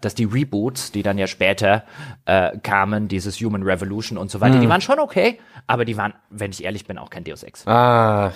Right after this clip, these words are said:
Speaker 2: ja. Immerhin hast du mal ein Deus Ex gehabt. Aber schön. Das ist echt ein schönes Beispiel. Ähm, ich hab noch ein kleines Spielebeispiel, das will ich jetzt auch nicht so lange ausführen, aber das erste Mal, dass mich ein Spiel zum Weinen gebracht hat. Das kam spät.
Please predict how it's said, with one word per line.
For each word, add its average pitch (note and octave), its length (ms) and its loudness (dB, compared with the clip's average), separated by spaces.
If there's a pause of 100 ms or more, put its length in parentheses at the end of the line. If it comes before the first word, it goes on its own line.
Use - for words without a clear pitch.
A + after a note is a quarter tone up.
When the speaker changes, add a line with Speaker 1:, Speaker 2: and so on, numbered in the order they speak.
(120)
Speaker 2:
ja. F#2 240 -4
Immerhin D#3 540 2
hast C3+ 260 -4
du B2+ 40 -4
mal A2+ 200 0
ein A2 320 0
Deus G2+ 300 -6
Ex - 280 -8
gehabt. G#2+ 300 -12
Aber D#3+ 100 4
schön. D#3+ 220 0 (240)
Das G3 140 4
ist G3+ 40 -2
echt G#3+ 220 2
ein - 20 -4
schönes A2 320 0
Beispiel. F#2+ 540 -8 (500)
Ähm, C3 360 0 (520)
ich C3 120 -8
hab F#3+ 100 -4
noch E3+ 80 0
ein D3+ 60 0
kleines D#3 400 2
Spielebeispiel, F3+ 580 0
das - 260 -4
will C#3 100 -2
ich C#3+ 80 -4
jetzt A2+ 60 -4
auch G#2+ 140 -2
nicht G#2+ 100 -4
so G2+ 100 0
lange A2 280 0
ausführen, D#3 520 0
aber A#2 160 2
das C3 120 0
erste - 260 -2
Mal, G#2+ 160 0
dass C#3 160 -4
mich B2+ 100 -4
ein A#2 40 -4
Spiel G#2+ 480 -2
zum C#3+ 180 -4
Weinen E3 240 2
gebracht F#2+ 380 -6
hat. - 180 -12 (440)
Das - 160 0
kam G#3 160 2
spät. A#3 400 0